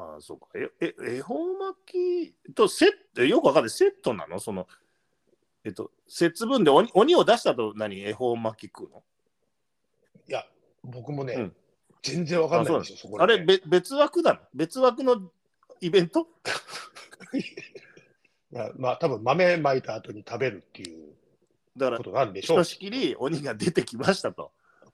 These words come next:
Speaker 2: うんうんうんうん。
Speaker 1: で、家の中が、今、福が入ってきてる感じで、幸福の中で、
Speaker 2: そうね。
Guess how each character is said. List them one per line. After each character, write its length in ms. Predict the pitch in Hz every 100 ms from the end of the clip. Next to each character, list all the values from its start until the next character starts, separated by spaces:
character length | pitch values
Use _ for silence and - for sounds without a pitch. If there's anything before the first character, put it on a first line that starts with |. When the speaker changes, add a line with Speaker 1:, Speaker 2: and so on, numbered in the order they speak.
| _ _ _ - 127
Speaker 2:
う 60 |
ん 20 |
う 40 | 135
ん 40 |
う 20 |
ん 40 | 104
う 40 |
ん。 20 |
Speaker 1:
で、 220 | 127 139 95 85 85 73 _ _
家 220 | 90 143 143
の 80 |
中 220 | 143 139 110
が、 260 | 104 98 -
今、 160 | 117 110
福 280 | 131 -
が 260 | 135 110 92
入 140 | 117
っ 20 | 107
て 160 | 113
き 120 | 107
て 100 | -
る 80 | 92
感 300 | 82 80 82
じ 160 | 82 78
で、 220 | 76 65 _ _ _ _ _ _ _ _ _
幸 300 | - 160 170
福 300 | 156 - -
の 140 | 180
中 340 | 175 226 120 147
で、 100 | 302
Speaker 2:
そ 100 |
う 40 |
ね。 60 | 370